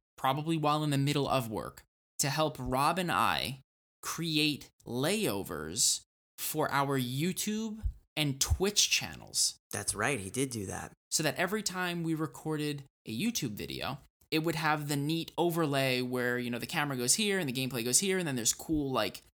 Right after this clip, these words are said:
Speaker 1: you know, things on the sides, and, and it looks really clean cut and neat.
Speaker 2: Yeah.
Speaker 1: He, he also did that for us for Twitch, and he made, like, eight different images for us that we could
Speaker 2: Mm-hmm.
Speaker 1: use, and even downloaded a program that he paid for and wouldn't let us pay him back for.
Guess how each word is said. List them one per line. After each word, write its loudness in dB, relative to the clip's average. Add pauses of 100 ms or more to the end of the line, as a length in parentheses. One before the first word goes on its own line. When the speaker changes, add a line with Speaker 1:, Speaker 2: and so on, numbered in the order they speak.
(140)
Speaker 1:
you -2
know, 0
things 2
on 0
the 0
sides, 2
and, -8 (440)
and 2
it 2
looks 2
really 2
clean -2
cut 0
and -4
neat. -6 (320)
Speaker 2:
Yeah. -2 (180)
Speaker 1:
He, 0
he 0
also 6
did 2
that 2
for 0
us 2
for -2
Twitch, -2
and -4
he 0
made, 0
like, -2 (120)
eight -2 (240)
different -2 (380)
images 6
for -2
us 2
that 0
we 0
could -2
Speaker 2:
Mm-hmm. 4
Speaker 1:
use, 4
and -2
even -2
downloaded 0
a -4
program -2
that -2
he -2
paid -4
for -2
and -2
wouldn't 0
let 0
us 4
pay 0
him -2
back -4
for. -6